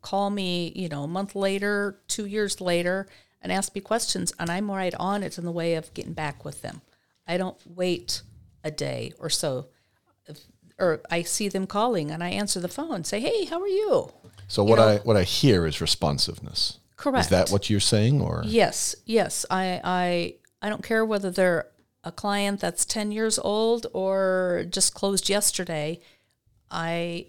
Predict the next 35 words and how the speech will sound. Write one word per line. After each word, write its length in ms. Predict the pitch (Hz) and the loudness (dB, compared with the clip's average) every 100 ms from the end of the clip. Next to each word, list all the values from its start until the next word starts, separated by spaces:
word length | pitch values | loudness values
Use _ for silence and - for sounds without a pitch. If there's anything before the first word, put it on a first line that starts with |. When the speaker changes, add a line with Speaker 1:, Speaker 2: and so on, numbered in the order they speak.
| - | -4
Speaker 1:
always 240 | 185 185 | 0 0
feel, 360 | - 202 185 - | 0 0 0 -4
make 280 | 190 190 196 | -4 -4 -2
them 120 | 214 | -4
feel 300 | 196 190 170 | -2 0 2
welcome 600 | 165 160 175 262 269 302 - - | 4 4 4 2 2 0 -8 -6
when 240 | 156 151 | 0 2
Speaker 2:
Mm. 40 | |
Speaker 1:
they're 100 | 180 | 0
calling 440 | 170 - 160 156 156 | -2 -2 -2 -2 -2
me 200 | 147 147 | -4 -4
or 80 | 143 | -4
texting 540 | - 170 - - 160 | -4 -4 -4 -6 -6
or 220 | 151 147 - | -6 -6 -8
me, 180 | 160 151 | -6 -4
whatever. 520 | 147 143 - - - _ | -4 -6 -8 -12 -18 _
So 280 | - - 151 | -12 -4 -2
I 100 | 139 | -2
wanna 200 | 156 151 | -2 -4
make 240 | 151 147 - | -6 -6 -4
sure 180 | - 175 | -4 -4
that 220 | 160 - | -6 -4
they're 220 | 165 160 | -4 -4
feeling 460 | 156 - 160 156 151 | -4 -6 -4 -4 -4
like 320 | 147 143 143 - _ _ _ _ - | -4 -6 -10 -20 _ _ _ _ -6
they're 120 | 214 | -2
important. 540 | 214 269 - 127 - - _ _ _ _ _ _ _ - | 2 2 2 -2 -6 -8 _ _ _ _ _ _ _ -8
Speaker 2:
That 80 | - | 4
doesn't 200 | 101 107 | 6 8
sound 200 | 110 113 | 8 8
like 120 | 90 80 | 6 2
rocket 260 | 82 82 | 0 2
science 300 | - 80 73 | 2 2 4
so 100 | - 71 | 2 2
far. 280 | - 78 | -2 -4